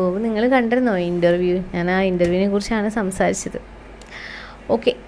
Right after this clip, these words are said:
അപ്പോൾ എന്തായാലും നിങ്ങൾക്ക് ഇതിനെക്കുറിച്ചുള്ള അഭിപ്രായം ഒന്ന് കമൻറ്റ് ചെയ്യൂ.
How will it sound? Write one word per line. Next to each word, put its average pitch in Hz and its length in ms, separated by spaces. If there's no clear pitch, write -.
അപ്പോൾ 185 260
എന്തായാലും 226 580
നിങ്ങൾക്ക് 220 340
ഇതിനെക്കുറിച്ചുള്ള 226 540
അഭിപ്രായം 208 420
ഒന്ന് 214 220
കമൻറ്റ് 190 340
ചെയ്യൂ. 196 200